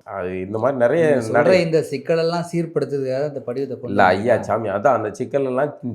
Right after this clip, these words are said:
Speaker 1: சீர்படுத்துறதுக்கு இல்ல,
Speaker 2: ம்.
Speaker 1: சோழியை முடிக்கிறதுக்கு தான் அந்த படிவத்தை கொண்டு வந்திருக்காங்க. இப்போ அரசியல் ரீதியாக இதை சங்கிகளுடைய சதி திட்டம், செயல் திட்டம் அப்படின்னு விமர்சனம் பண்ணாலும் கூட, இதுல கொஞ்சம் கூட,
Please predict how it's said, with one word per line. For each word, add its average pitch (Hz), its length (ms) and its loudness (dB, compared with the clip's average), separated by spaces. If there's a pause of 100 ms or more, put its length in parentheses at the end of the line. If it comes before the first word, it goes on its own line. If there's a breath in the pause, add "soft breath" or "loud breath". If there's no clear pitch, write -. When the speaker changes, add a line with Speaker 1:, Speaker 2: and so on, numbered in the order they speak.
(140)
Speaker 1:
சீர்படுத்துறதுக்கு 143 680 2
இல்ல, 101 320 0
Speaker 2:
ம். - 560 -4
Speaker 1:
சோழியை 196 380 12
முடிக்கிறதுக்கு 170 460 4
தான் 175 120 4
அந்த 143 180 4
படிவத்தை 139 260 2
கொண்டு 117 220 -2
வந்திருக்காங்க. 95 440 0
இப்போ - 280 -14
அரசியல் 175 480 6
ரீதியாக 135 1000 4 (240 soft breath)
இதை 120 220 4 (100)
சங்கிகளுடைய 139 880 2
சதி 135 380 0
திட்டம், 123 420 0
செயல் 127 240 0
திட்டம் 117 420 0
அப்படின்னு 117 760 -2
விமர்சனம் 120 400 -4
பண்ணாலும் 104 300 -4
கூட, 95 440 -4 (380 soft breath)
இதுல 123 560 4
கொஞ்சம் 165 340 2
கூட, 180 440 4